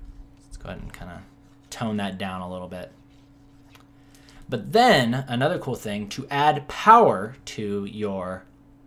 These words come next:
to your particle, you wanna make sure that you're thinking about hue shifts too.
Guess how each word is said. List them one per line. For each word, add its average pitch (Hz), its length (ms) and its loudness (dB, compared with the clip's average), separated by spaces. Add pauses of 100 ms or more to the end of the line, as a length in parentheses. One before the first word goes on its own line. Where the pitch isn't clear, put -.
(480)
to - 160 -8
your 98 320 -4
particle, 101 540 -6 (280)
you 135 60 -4
wanna 147 100 4
make 190 120 0
sure 185 180 0
that 151 100 0
you're 139 100 0
thinking 139 240 0
about 123 200 2
hue - 320 -6
shifts - 420 -4
too. 123 280 -2